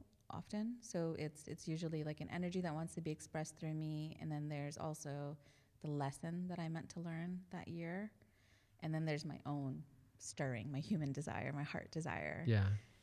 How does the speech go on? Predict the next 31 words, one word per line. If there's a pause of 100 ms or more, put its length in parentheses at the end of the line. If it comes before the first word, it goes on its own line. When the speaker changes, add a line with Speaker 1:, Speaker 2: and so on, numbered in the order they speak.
(160)
Speaker 1:
And
so, (380)
like,
this
year,
it
was
all
about
connection,
and
it
was
about
weaving
and
co-creating
and
time. (160)
Time
was
<laughs>
a
big
thing
for
me
this
year. (880)
And
what's